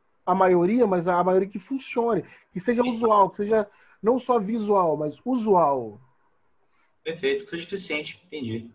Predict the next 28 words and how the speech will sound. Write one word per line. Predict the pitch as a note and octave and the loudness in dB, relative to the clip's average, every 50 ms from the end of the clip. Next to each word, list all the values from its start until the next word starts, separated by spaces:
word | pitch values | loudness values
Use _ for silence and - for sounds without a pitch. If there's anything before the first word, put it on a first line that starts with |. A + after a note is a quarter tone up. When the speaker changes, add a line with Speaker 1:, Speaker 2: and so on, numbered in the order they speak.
| _ _ _ _ _ _ - - | _ _ _ _ _ _ -12 -6
Speaker 2:
É, | E3 E3 | -4 -4
porque | D#3+ F3+ F3 | -2 -4 -4
tinha | - G3+ F3+ D#3 | -4 -4 -4 -4
uma | D3+ F3+ | -4 -4
Speaker 1:
Exatamente. | - - - | -6 -6 -12
Speaker 2:
época, | - - | -12 -6
realmente, | E3+ F3 E3+ D#3 E3 F3 E3+ | -4 -4 -2 -2 -4 -4 -2
cara, | - F3 D#3 D3 | 0 0 0 0
muito | E3 F3 F3+ - | -2 -6 -8 -10
questão | - E3+ D#3 - D#3 D3+ | -8 -8 -8 -8 -8 -10
de | C#3+ | -10
estética, | - - - C#3+ D3+ D#3 D#3 - - | -10 -10 -6 -6 -6 -6 -6 -8 -6
mas | E3 D#3+ D#3 C#3+ A#2+ A#2 - | -4 -4 -4 -4 -4 -8 -10
cada | - - C#3+ C#3 C3+ C3+ | -10 -4 -4 -4 -2 -4
vez | C3 C#3+ C#3+ B2 | -4 -4 -4 -2
mais, | A#2 A#2+ B2 A#2+ - | 0 -2 -2 -2 -4
principalmente | - C3+ B2+ - C3 B2 A#2+ A#2+ A#2+ | -10 -14 -14 -12 -10 -10 -10 -10 -10
com | - B2+ | -10 -10
o | B2 | -10
digital, | A#2+ A#2 A2 G2+ G2 A#2 A#2+ B2 A#2+ | -10 -10 -10 -8 -6 -4 -4 -4 -4
a | |
gente | A#2+ A#2+ A#2 - A#2 | -8 -10 -10 -10 -8
entra | A#2+ A#2 A#2 - B2 G#2+ G#2 - - _ _ _ _ _ - - _ _ _ _ | -10 -8 -8 -8 -10 -10 -10 -12 -20 _ _ _ _ _ -20 -20 _ _ _ _
nesse | A#2 A#2 A#2 - - | -10 -8 -8 -6 -6
universo | A#2+ A#2+ A2+ G#2+ A2+ A2+ A2+ - - A2+ | -4 -4 -2 -2 -2 -2 -4 -4 -6 -6
aí | A2 A2 | -6 -4
mais, | A2+ A2+ A2+ G#2+ G2+ G2 G2 - - - - _ _ _ _ _ _ _ _ | -4 -4 -4 -4 -4 -8 -8 -12 -16 -20 -20 _ _ _ _ _ _ _ _
mais, | - A#2 A2 A2 A2 | -10 -8 -6 -6 -6